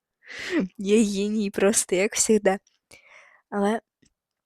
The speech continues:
ну, типу, я понімаю, це був хороший, типу, кусочок, але там <laughs> було і похуже. Е, він, як парень, ще був хорошим чоловіком, дарив мені квіти, просто зривав з клумб нашого лагеря. Е,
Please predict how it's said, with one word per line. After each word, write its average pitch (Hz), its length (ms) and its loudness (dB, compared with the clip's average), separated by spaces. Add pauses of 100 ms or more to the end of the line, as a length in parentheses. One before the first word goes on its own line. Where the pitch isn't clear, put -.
(200)
ну, 220 160 2
типу, - 220 -6
я 208 80 0
понімаю, 262 640 0
це - 160 0
був 202 300 2
хороший, 247 460 0
типу, 202 260 -8
кусочок, - 640 -2
але 196 560 4 (120)
там 214 300 2
<laughs> - 60 6
було 202 300 4
і 208 200 -2
похуже. 202 680 2 (1600)
Е, 185 420 -12 (200)
він, 349 200 -6
як 320 300 -4
парень, 226 420 4
ще 220 140 0
був 202 180 0
хорошим 226 480 -2
чоловіком, 214 640 0
дарив 214 280 -2
мені 202 380 -2
квіти, - 360 -4
просто 220 300 -4
зривав 214 380 8
з - 100 -6
клумб 220 460 6
нашого 208 480 12
лагеря. 202 460 10 (720)
Е, 190 420 0